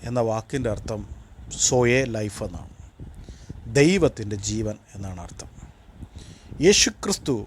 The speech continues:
മരിക്കാനായി തന്നെ ഏൽപ്പിച്ചു കൊടുത്തപ്പോൾ, ക്രൂശിൽ വെച്ച് താൻ ഏൽപ്പിച്ചു കൊടുത്തപ്പോഴാണ് തൻ്റെ ലൈഫ് പോയത്.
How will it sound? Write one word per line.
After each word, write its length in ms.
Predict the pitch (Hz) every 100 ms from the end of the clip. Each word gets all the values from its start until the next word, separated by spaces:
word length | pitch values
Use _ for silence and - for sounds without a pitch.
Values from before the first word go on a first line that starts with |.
| - - - 107 110
മരിക്കാനായി 800 | 113 123 147 - 175 147 117 104 92 - _ _ _ _ - - -
തന്നെ 260 | - 120 127
ഏൽപ്പിച്ചു 500 | 127 143 - 156 117
കൊടുത്തപ്പോൾ, 520 | 113 101 98 - 80 - - - - - - - - - - - - - - -
ക്രൂശിൽ 400 | 147 208 - 175
വെച്ച് 340 | 135 - 131 113 - - - - - - - - - - - -
താൻ 240 | 139 151 156 139
ഏൽപ്പിച്ചു 680 | 131 175 175 _ 220 - 208
കൊടുത്തപ്പോഴാണ് 640 | 160 143 151 - 135 127 120
തൻ്റെ 160 | 113
ലൈഫ് 300 | 110 110 113 113
പോയത്. 300 | 104 92